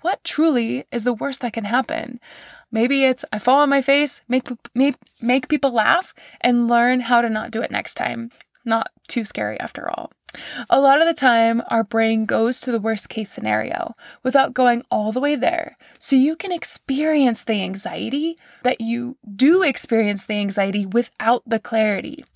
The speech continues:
So I want to remind you, take it all the way there to the end of the scenario, and it allows us to really analyze and maybe even completely dismiss the thought entirely.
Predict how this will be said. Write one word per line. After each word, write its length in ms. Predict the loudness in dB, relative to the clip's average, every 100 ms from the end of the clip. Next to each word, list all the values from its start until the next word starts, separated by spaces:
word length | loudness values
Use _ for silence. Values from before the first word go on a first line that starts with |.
| -10
So 420 | 2 2 2 -2 -2
I 120 | 0
want 200 | 2 2
to 60 | 2
remind 420 | 4 2 0 -2
you, 120 | -10 -12 _
take 300 | -6 -2 -2
it 100 | -2 2
all 320 | 6 6 6
the 80 | 2
way 200 | 2 2
there 340 | 4 2 0
to 160 | -2 -2
the 140 | -2
end 180 | 0 2
of 80 | 2
the 80 | 2
scenario, 840 | 2 0 2 2 2 0 -2 -4 -10 -18 -20 -20 -4
and 120 | 2 4
it 100 | 4
allows 480 | 2 2 2 2 0
us 160 | -2 0
to 160 | -2
really 400 | 0 0 2 -2
analyze 600 | -2 0 4 6 4 4
and 120 | 0 2
maybe 300 | 2 2 0
even 320 | 0 0 0
completely 720 | 0 -2 0 2 2 2 0
dismiss 540 | 0 0 2 2 2 0
the 140 | -4
thought 300 | -6 -6 -6
entirely. 840 | -8 -8 0 2 2 -2 -8 -14